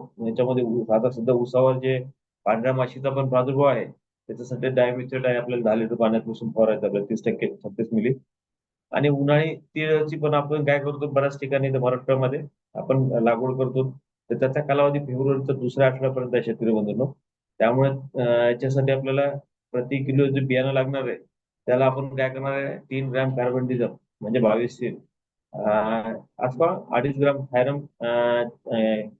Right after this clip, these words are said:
हे, हे पण नसेल तर मग चार ग्रॅम ट्रायकोडर्माची आपल्याला बीज प्रक्रिया निश्चित करायची आणि त्याप्रमाणे azotox, अ, फॉस, अ, वीस मिली प्रति किलो बिया-, बिया-, प्रमाणे बियाणं चोळावे आणि नंतर त्याची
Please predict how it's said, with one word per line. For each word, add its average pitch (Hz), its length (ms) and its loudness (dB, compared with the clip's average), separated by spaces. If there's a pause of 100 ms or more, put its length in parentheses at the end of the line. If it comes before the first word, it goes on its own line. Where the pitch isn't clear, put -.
(240)
हे, 120 100 2
हे 113 340 -4
पण 139 180 2
नसेल 143 280 -2
तर 147 60 2
मग 147 180 0 (260)
चार 139 200 2
ग्रॅम 139 240 -4
ट्रायकोडर्माची 131 760 -2 (420)
आपल्याला 123 640 -2
बीज 135 280 0
प्रक्रिया 135 300 -2
निश्चित 127 360 -2
करायची 113 300 2 (480)
आणि 117 120 0
त्याप्रमाणे 131 580 0 (1000)
azotox, 131 760 -2
अ, 117 260 2
फॉस, 127 240 2 (280)
अ, 113 260 -4
वीस 127 220 -2
मिली 127 280 2
प्रति 127 240 0
किलो 131 220 2
बिया-, 120 300 2 (160)
बिया-, 117 500 2
प्रमाणे 120 320 -2
बियाणं 117 400 2
चोळावे 120 520 -2 (460)
आणि 104 100 -8
नंतर 127 320 0
त्याची 156 320 -2